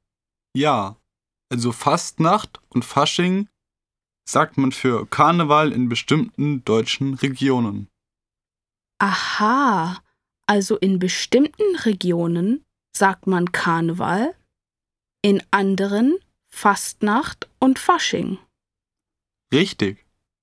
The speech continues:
Speaker 2: Wo sagt man denn Karneval?
Speaker 1: Karneval sagt man im Nordwesten Deutschlands. Das Zentrum des Karnevals im Nordwesten ist Köln.
Speaker 2: Und man sagt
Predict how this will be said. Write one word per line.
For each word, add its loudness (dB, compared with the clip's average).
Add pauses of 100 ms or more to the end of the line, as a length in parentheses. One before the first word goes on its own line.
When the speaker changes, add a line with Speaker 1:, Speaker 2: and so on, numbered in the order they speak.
(520)
Speaker 2:
Wo 2
sagt -2
man 4
denn 0
Karneval? -2 (1200)
Speaker 1:
Karneval 0 (200)
sagt -4
man 2
im -4
Nordwesten 0
Deutschlands. -4 (840)
Das -4
Zentrum 0 (160)
des -6
Karnevals 0 (420)
im 4
Nordwesten 0
ist -6
Köln. 0 (440)
Speaker 2:
Und 2
man 2
sagt -2